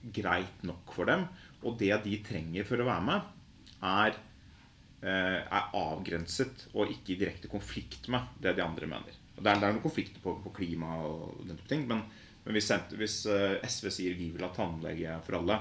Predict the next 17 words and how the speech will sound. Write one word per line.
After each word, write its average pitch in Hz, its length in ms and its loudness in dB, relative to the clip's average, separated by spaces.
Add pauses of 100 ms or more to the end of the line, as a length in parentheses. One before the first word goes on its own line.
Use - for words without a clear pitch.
(120)
så - 120 -2
er 92 80 4
det - 60 -2
ikke 104 120 -4
sånn 85 140 -4
at - 140 -10 (140)
Senterpartiet 87 400 -8
sier 85 160 -2
det: 82 100 -2 (840)
«Vi, 113 160 4
vi 113 80 2
hater 101 600 2
tannlege 85 280 -2
for 87 140 -2
alle.» - 140 -10 (220)
Da, 95 140 8 (180)
da 92 140 6